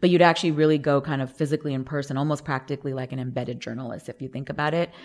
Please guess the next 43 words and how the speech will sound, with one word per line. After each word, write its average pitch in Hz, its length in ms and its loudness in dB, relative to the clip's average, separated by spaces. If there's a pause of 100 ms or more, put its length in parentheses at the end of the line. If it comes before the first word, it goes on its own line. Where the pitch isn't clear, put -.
(280)
And 170 80 2
I 175 60 4
think 220 220 2
one 190 100 6
of 185 60 4
the 160 80 2
keys, 156 340 0
and 143 80 2
I 135 80 2
counsel 170 380 0
companies 139 680 -4
to 151 100 -8
do 143 120 0
this 131 140 -2
all 131 120 0
the 127 80 -4
time 131 240 -2
when 127 80 0
they 127 80 -2
think 131 220 -8
about 127 380 -6
content 135 360 -4
and 117 100 -6
strategy, 131 600 -4 (500)
is 143 420 4 (460)
it 175 160 4
sounds, 262 240 4
again, 196 280 2
so 202 100 2
cliche 202 420 0
and 196 100 2
<laughs> - 40 -2
obvious, 214 400 0
but 185 100 0
it's 160 120 -4
actually 196 240 -4
really 185 260 -2
true 185 160 -6
and 196 100 0
people 180 160 -4
don't 180 200 -2
do 262 160 0
it, 185 200 2